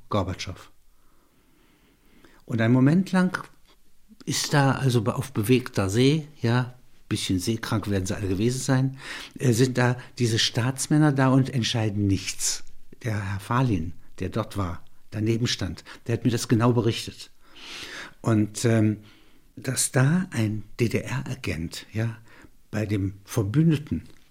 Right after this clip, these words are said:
weil man dem Gorbatschow ja misstraut, ja, was verkauft der schon wieder? Und ist er nicht vielleicht ein C-I-A-Agent? Ja, nicht? Dass da einer untergebracht wird,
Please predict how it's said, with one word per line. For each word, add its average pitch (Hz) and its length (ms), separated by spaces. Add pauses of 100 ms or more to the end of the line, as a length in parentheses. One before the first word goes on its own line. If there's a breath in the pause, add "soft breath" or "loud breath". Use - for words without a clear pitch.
(140)
weil 104 120
man 98 160
dem 92 180
Gorbatschow 107 480
ja 107 60
misstraut, 110 640 (380)
ja, 107 240 (320)
was - 160
verkauft 143 400
der 107 80
schon 95 240
wieder? 85 280 (300 soft breath)
Und 104 140
ist - 100
er 113 80
nicht 107 140
vielleicht 104 300
ein - 40
C-I-A-Agent? 110 840 (300 soft breath)
Ja, 101 200 (400 loud breath)
nicht? 101 200 (220 loud breath)
Dass - 220
da 135 200
einer 123 420 (280 loud breath)
untergebracht 123 720
wird, - 240